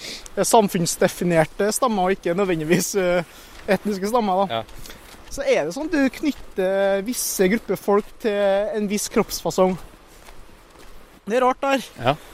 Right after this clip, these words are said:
Speaker 1: Som du sier, skø-, skøyteløpere med store lår. Eh, du skal se atletisk ut. Og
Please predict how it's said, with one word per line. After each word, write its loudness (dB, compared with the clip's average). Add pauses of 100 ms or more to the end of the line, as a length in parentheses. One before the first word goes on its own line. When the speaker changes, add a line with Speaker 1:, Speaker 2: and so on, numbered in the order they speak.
Speaker 1:
Som -2
du 2
sier, 0
skø-, 2
skøyteløpere 0
med 0
store 0
lår. 2 (880)
Eh, 2
du -2
skal -4
se 0
atletisk -2
ut. 4 (1400)
Og 2